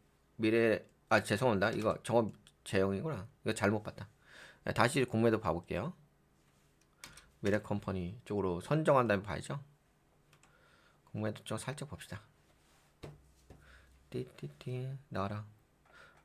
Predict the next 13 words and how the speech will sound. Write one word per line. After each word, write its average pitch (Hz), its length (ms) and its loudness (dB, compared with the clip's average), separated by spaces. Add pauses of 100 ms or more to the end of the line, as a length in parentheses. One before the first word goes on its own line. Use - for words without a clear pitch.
(260)
근데 160 200 6
공매도 185 640 8
장구수량 160 400 6
그렇게 143 240 0
증가하지 143 380 4
않는데? 123 440 -4
그냥 117 360 -4 (320)
잔파동 214 500 6
정도로 190 340 6
보셔야 123 240 0
될 101 140 -4
것 - 100 -8
같아요. 147 240 -10